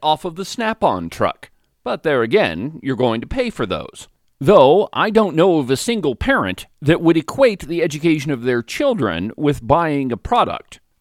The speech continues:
But that is exactly how the government affairs person for the Wyoming Education Association characterized it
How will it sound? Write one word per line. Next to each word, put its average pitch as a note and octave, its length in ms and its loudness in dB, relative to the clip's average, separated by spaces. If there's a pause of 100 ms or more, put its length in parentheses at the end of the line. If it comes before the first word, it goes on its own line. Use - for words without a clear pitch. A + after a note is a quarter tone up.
But D3+ 180 0
that C#4+ 180 0
is A#3+ 120 -6
exactly C#3 840 -4
how D#3+ 180 -2
the C#3+ 100 -4
government D#3 540 0
affairs F#3+ 400 0
person A2+ 420 -6
for C3+ 240 -2
the C3+ 140 -4
Wyoming D3 480 0
Education C#3+ 560 -4
Association G#2+ 840 -6 (340)
characterized A#2 800 2
it - 260 -4